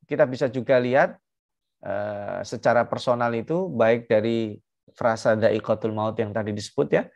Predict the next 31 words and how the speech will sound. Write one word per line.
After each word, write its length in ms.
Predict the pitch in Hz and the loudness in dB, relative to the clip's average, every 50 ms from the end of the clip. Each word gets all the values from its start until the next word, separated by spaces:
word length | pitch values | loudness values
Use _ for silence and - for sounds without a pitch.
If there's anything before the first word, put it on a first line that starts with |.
| _ _ _ _ _ | _ _ _ _ _
surat 240 | - - 123 120 - | 0 2 4 4 4
Ali 240 | 120 113 113 110 107 | 4 2 2 0 0
Imran, 400 | 107 107 120 139 143 143 143 139 | -2 0 2 2 4 2 2 0
Al-Anbiya, 720 | - 101 - - 98 101 101 120 131 127 123 123 120 113 | -2 -4 -4 -4 -4 -4 0 2 4 4 4 4 2 0
dan 160 | 110 104 95 98 | -2 -4 -4 -6
Al-Ankabut 400 | 101 101 - 104 104 123 131 - | -6 -6 -6 -4 -4 -4 -2 -2
yang 160 | 110 95 82 | -2 -2 -2
ayatnya 400 | 92 95 85 - 110 98 92 92 | -2 -4 -4 -4 -6 -6 -6 -6
ada 80 | 101 | -8
di 80 | 92 90 | -8 -10
slide 360 | 92 - - 80 82 90 - - | -8 -6 -4 -4 -4 -4 -8 -12
ya. 100 | - - - _ _ _ _ _ _ - _ _ _ - | -16 -18 -18 _ _ _ _ _ _ -20 _ _ _ 2
Nah, 160 | 165 147 - - - - - _ | 2 2 2 -2 -10 -20 -12 _
beberapa 480 | - 156 147 135 170 180 196 202 240 233 | 4 6 6 8 8 8 8 8 6 6
contoh 400 | 240 233 214 208 208 247 247 247 | 6 4 4 4 4 2 2 2
kepunahan, 800 | - 208 185 196 196 190 190 185 180 180 180 170 170 170 170 165 - _ _ _ _ _ _ _ _ _ | 0 -2 0 2 2 2 2 2 2 2 2 0 0 -2 -6 -10 -14 _ _ _ _ _ _ _ _ _
eh, 360 | - 156 151 147 147 147 151 156 | 0 2 4 6 6 6 6 6
lokal 480 | 180 220 - - - 127 120 120 139 | 6 4 4 2 0 -2 0 0 -2
kita 240 | 139 - 151 156 147 | -4 -4 -6 -6 -6
bisa 240 | 127 120 - 127 113 | -6 -4 -2 0 0
lihat. 320 | 113 107 107 101 101 - _ _ _ _ _ _ _ _ _ _ _ _ _ _ _ _ _ _ _ | 0 0 -2 -4 -4 -6 _ _ _ _ _ _ _ _ _ _ _ _ _ _ _ _ _ _ _
Kita 160 | _ 135 123 127 120 | _ -4 -2 -2 -2
mengenal 400 | 117 117 117 117 120 117 117 - | -2 -4 -2 0 0 0 0 2
Iram, 400 | - 120 117 127 127 120 113 110 | 2 2 4 4 4 2 2 0
The 80 | 101 107 | 0 0
Lost 240 | 104 107 - - 113 | 0 -2 -2 -4 -8
City. 240 | 104 - 107 98 - - _ _ _ _ _ _ _ _ _ _ _ _ _ _ _ _ _ - | -8 -6 -8 -10 -12 -14 _ _ _ _ _ _ _ _ _ _ _ _ _ _ _ _ _ -8
Ya, 240 | - 87 - - | -6 -6 -6 -4
Irama 720 | - - 147 160 196 214 214 202 196 190 190 185 180 185 - | 2 4 6 8 8 8 8 6 6 6 4 4 2 -2 -4
Dhatil 560 | 135 123 151 175 190 180 180 175 156 147 139 | 2 4 6 6 6 4 4 4 4 4 2
Imad, 320 | 143 143 151 139 120 101 | 2 2 0 0 0 0